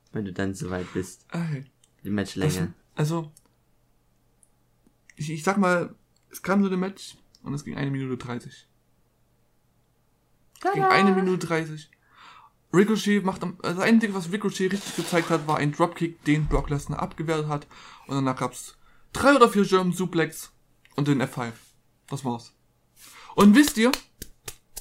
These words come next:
Speaker 2: ich bin angepisst gewesen. Dann bin ich danach richtig angepisst gewesen, weil das ist eine Demütigung für Ricochet. Eine,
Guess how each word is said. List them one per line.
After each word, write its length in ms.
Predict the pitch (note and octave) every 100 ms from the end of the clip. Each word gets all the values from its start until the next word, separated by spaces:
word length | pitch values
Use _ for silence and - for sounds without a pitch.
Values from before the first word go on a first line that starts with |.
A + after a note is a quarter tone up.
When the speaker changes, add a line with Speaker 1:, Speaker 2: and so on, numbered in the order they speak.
| - _ - - -
Speaker 2:
ich 80 | D3+
bin 120 | E3+
angepisst 500 | E3 D3+ - A#2+ -
gewesen. 400 | - A#2+ - -
Dann 140 | A#3
bin 120 | C#4 C4+
ich 120 | -
danach 280 | G#3+ A3+ A3+
richtig 300 | G#3 - -
angepisst 380 | D3+ - D3
gewesen, 480 | - B2 B2 B2 B2
weil 160 | C#3+ E3
das 240 | - D#3
ist 180 | - -
eine 140 | C#3+
Demütigung 680 | C3 D3 G#3 D4 C4 G#3+ G#3+
für 220 | G#3 G3+ G#3+
Ricochet. 440 | E3+ F3+ B2+ - - _ _ - - - - _
Eine, 280 | G3 A3 G#3+